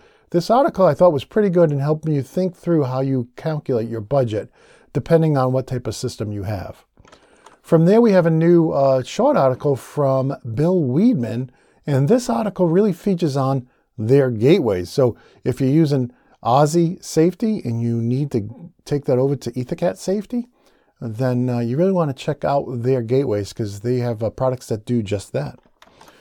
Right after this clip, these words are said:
From there, we go over to an article from Electromate, and this article talks about, really, it defines what motor dynamics is. So, um,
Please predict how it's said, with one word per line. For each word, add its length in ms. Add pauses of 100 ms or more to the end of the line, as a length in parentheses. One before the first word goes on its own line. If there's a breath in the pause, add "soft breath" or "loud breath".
(160 soft breath)
From 220
there, 180
we 100
go 220
over 160
to 180
an 60
article 420
from 800
Electromate, 680 (340 soft breath)
and 180
this 200
article 400
talks 460
about, 360
really, 280
it 220
defines 720
what 200
motor 600
dynamics 640 (100)
is. 540 (340 soft breath)
So, 560
um, 380